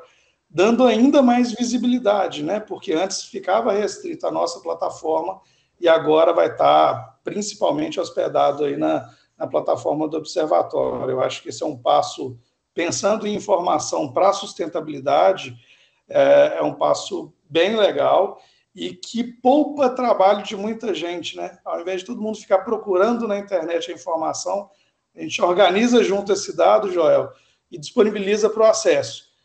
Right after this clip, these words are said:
E depois ainda tem um, um banco de dados fabuloso de editais, né?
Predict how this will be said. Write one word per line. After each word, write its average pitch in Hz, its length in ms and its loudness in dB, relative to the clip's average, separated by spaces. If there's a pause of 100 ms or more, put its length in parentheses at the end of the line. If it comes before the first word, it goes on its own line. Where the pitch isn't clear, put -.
(220)
E 269 120 0
depois 269 420 0
ainda 269 220 2
tem 269 100 -2
um, 269 440 4
um 240 200 -2
banco 254 280 0
de 214 120 -10
dados 233 300 -2
fabuloso 254 680 0
de 202 100 -2
editais, 175 580 -4
né? 190 260 -8